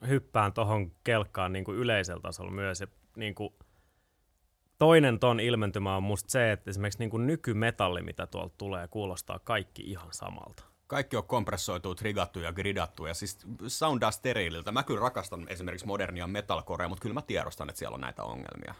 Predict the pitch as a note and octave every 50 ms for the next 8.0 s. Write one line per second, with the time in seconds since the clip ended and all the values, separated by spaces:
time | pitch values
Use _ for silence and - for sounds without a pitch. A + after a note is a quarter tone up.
0 | - _ _ _ E3+ E3+ E3 D#3+ D3+ - _ - G2 E2+ D2+ E2+ F2+ - _ _
1 | _ _ - C#3+ D3 D#3+ D#3+ D3 D#3+ - - - C#3+ C3 C#3+ - - D3 C#3+ -
2 | D#3+ D#3 E3+ F3 E3 - - - E3+ E3+ D#3 C3 A#2 - - C#3 C3 C3 C#3+ C#3+
3 | C#3+ C#3+ C#3 C3 - C3 B2 - - _ - - - - - _ _ - _ -
4 | _ D#3+ F#3 F#3 D#3 C#3+ B2 C#3+ D3+ D#3 D3+ C3+ A#2 A2 G2+ G2+ - - G#2+ B2+
5 | C3 B2+ B2 G2+ G2+ F#2+ G2 G2+ G2 - - A2+ G#2+ G2+ G2 F#2 - - _ _
6 | _ _ _ - C#3 C#3 C3+ B2+ A2 G#2 F#2+ F#2+ F#2 - - - - - C3+ C3+
7 | C3 A#2 G2+ F2+ E2+ E2+ D#2+ D#2 - - - F2+ F#2 E2+ F2 D#2+ C#2+ A#1 G#1+